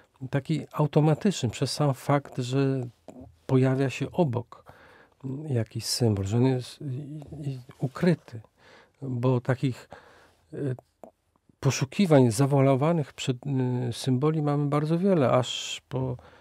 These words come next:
e, takie doszukiwanie się wątków satanistycznych, a więc i, i,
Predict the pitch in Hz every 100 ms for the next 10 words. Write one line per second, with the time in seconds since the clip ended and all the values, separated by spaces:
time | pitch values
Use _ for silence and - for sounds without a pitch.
0 | - - _ - 123 120 120 120 - 143
1 | 135 123 123 127 - 127 143 135 127 110
2 | 131 135 - 117 - - - - 117 127
3 | 123 - - - 139 113 113 113 - -
4 | - 127 131 -